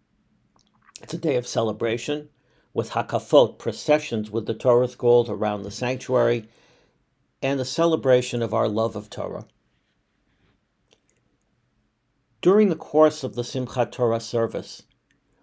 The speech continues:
we read a section of the Torah which we do not read at any other time of the year. The Torah is divided into fifty-four parshiot, which we like to think of as weekly Torah portions,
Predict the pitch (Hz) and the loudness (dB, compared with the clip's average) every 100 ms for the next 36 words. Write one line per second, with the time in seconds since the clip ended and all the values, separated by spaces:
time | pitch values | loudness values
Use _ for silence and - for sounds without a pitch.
0 | _ 123 120 113 170 185 - 127 113 - | _ -4 -2 2 4 4 0 -6 -6 -2
1 | 139 143 - 135 113 107 113 - 120 117 | 0 0 -4 -10 -8 -6 -8 0 2 2
2 | 120 110 110 - 110 98 127 147 151 143 | 0 -2 -6 -6 -8 -6 -6 -2 -2 -2
3 | - 123 123 113 110 - 120 120 120 113 | -4 -4 -2 -2 -2 -6 -8 -4 -2 -4
4 | 110 - 110 110 107 113 101 101 98 _ | -8 -8 -6 -6 -6 -8 -8 -8 -12 _
5 | _ _ _ _ - _ _ _ _ _ | _ _ _ _ -20 _ _ _ _ _
6 | _ - 127 - 202 208 139 - 127 127 | _ -8 -6 0 0 0 -2 -6 -2 2
7 | 147 123 110 113 110 110 - 156 156 151 | 2 0 -2 -6 -6 -10 -4 -4 -4 -10
8 | 127 - 127 120 - 123 120 - 117 120 | -10 0 2 2 -2 -2 -2 -4 0 0
9 | 95 - 107 104 113 104 120 - 113 156 | 0 -8 -14 -10 -6 -4 -4 -6 -8 -6
10 | 151 127 113 107 107 127 - - 110 - | -4 -4 -6 -6 -6 -6 -6 -6 -6 0
11 | 123 123 107 107 92 - 107 | 2 2 0 -4 -6 -10 -12